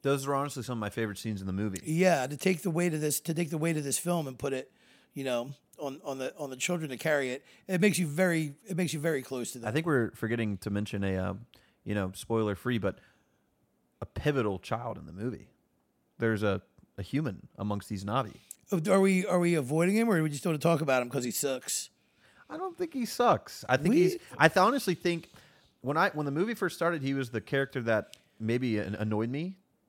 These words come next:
Speaker 1: the, the immediately. But I will say this,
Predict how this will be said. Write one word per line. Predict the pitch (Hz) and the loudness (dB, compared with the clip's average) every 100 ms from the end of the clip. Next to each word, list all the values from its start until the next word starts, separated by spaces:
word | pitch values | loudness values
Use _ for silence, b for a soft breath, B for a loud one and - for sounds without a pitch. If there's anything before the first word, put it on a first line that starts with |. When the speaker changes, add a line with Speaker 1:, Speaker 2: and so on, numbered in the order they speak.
| _ _ - | _ _ -2
Speaker 1:
the, | 131 - | 0 0
the | 110 120 117 - | -2 0 0 0
immediately. | 113 131 147 165 180 185 b b b - | -2 0 0 0 -2 -4 b b b -12
But | 107 165 147 120 - | 0 6 6 6 0
I | 120 | 0
will | 170 | 0
say | - 123 | -2 -2
this, | 165 - | -2 -4